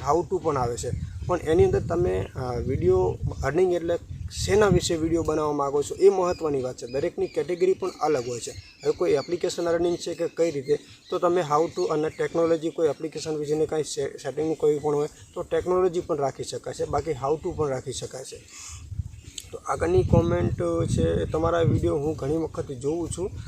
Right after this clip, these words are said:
સાચી વાત કરો છો ભાઈ તમે. તો જે જે પ્રોબ્લેમ છે એ જ મિત્રો આપણે ખાસ એની અંદર જોવા, જોવાની છે ચેનલની અંદર. જે લોકોની કોમેન્ટો છે ને એ જ આપણે ખાસ ચેક કરવાની છે, જેમના પ્રોબ્લેમ હોય ને એ આપણે જણાવી શકીએ. કારણ કે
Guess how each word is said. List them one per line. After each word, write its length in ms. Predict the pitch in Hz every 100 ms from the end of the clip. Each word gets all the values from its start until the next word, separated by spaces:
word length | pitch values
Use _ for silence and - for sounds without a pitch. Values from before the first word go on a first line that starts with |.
| - -
સાચી 260 | 143 135 175
વાત 220 | 151 143 - -
કરો 200 | 139 143
છો 180 | - 127
ભાઈ 160 | 120
તમે. 240 | 113 113 110 - - - - - - -
તો 100 | 123
જે 200 | 110 165
જે 140 | 185 208
પ્રોબ્લેમ 500 | 160 170 170 190 196
છે 120 | 208
એ 200 | - 170
જ 100 | 170
મિત્રો 220 | 165 160
આપણે 220 | 147 151
ખાસ 400 | 147 - 147 - -
એની 200 | 139 139
અંદર 260 | 135 143
જોવા, 400 | 160 131 127 113
જોવાની 440 | 117 127 123 120 117
છે 240 | - 190
ચેનલની 440 | - 131 127 131
અંદર. 220 | 120 135 151
જે 220 | 135 139
લોકોની 420 | 135 - 135 147
કોમેન્ટો 600 | - 127 127 143 143 147
છે 160 | 135 160
ને 60 |
એ 180 | - 147
જ 60 | 127
આપણે 240 | 120 131
ખાસ 420 | - 120 135 - _ -
ચેક 140 | 139 127 -
કરવાની 320 | 127 127 127
છે, 160 | 160
જેમના 280 | 135 127 131
પ્રોબ્લેમ 440 | 127 - 123 139 143
હોય 220 | 151 160
ને 140 | 131 - _ -
એ 60 | 143
આપણે 300 | 120 135 131
જણાવી 300 | 123 123 117
શકીએ. 280 | 127 117
કારણ 200 | 110 120
કે 200 | 131 151